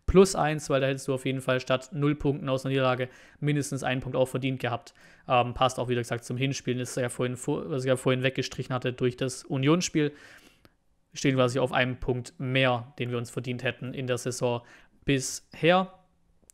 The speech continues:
Ähm, machen weiter. Nächstes Spiel, zwei null Heimsieg gegen Mainz. Und da war auch schon Bo Svensson am Start bei den Mainzern. Ähm,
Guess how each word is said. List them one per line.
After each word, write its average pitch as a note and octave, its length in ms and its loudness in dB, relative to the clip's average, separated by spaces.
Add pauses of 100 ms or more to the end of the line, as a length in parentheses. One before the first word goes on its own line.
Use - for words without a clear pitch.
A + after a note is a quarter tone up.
(160)
Ähm, C3+ 560 0
machen C3 320 -4
weiter. C3+ 420 4 (300)
Nächstes C#3 260 -2
Spiel, C3 220 -2
zwei C3+ 240 2
null D3 140 0
Heimsieg C#3+ 400 0
gegen C#3+ 300 0
Mainz. A3+ 640 -4
Und D3 200 -4
da C#3 100 2
war D#3+ 180 2
auch C#3+ 160 2
schon E3+ 380 -2
Bo C#3+ 260 4
Svensson E3 680 2
am C#3 140 0
Start B2+ 440 2
bei C3+ 160 6
den C3+ 120 2
Mainzern. C3+ 500 2 (440)
Ähm, C#3+ 560 4